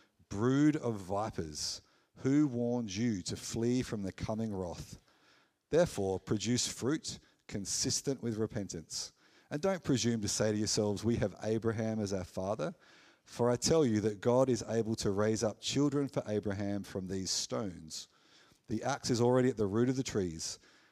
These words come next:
Therefore, every tree that doesn't produce good fruit will be cut down and thrown into the fire. I baptize you with water for repentance,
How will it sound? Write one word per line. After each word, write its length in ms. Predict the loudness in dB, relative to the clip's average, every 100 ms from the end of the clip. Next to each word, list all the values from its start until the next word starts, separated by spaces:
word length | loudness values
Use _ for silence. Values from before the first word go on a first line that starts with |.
| _
Therefore, 440 | 2 2 4 0 2
every 420 | 2 2 2 0
tree 520 | 0 2 2 2 -2 -8 -16 -8
that 220 | -8 0
doesn't 400 | 2 2 0 0
produce 400 | 0 2 0 -2
good 260 | 0 -2
fruit 460 | -2 -4 -2 -4 -8 -20 _ -6
will 120 | -2
be 120 | -2
cut 380 | -2 -2 -2 -2
down 400 | -2 0 -4 -6
and 160 | -8 -8
thrown 500 | -6 -2 0 -2 -4
into 260 | -8 -6 -6
the 120 | -8
fire. 540 | -10 -6 -4 -4 -10 -16 _ _ _ _ _ _ _ -20 -2
I 160 | 2 2
baptize 560 | 2 -2 -2 -2 -2
you 220 | -4 -6 -8 -18 -20 -6
with 180 | -6 -4
water 400 | -2 0 0 -2
for 200 | -2 -2
repentance, 720 | 0 -2 -2 -6 -8 -8 -8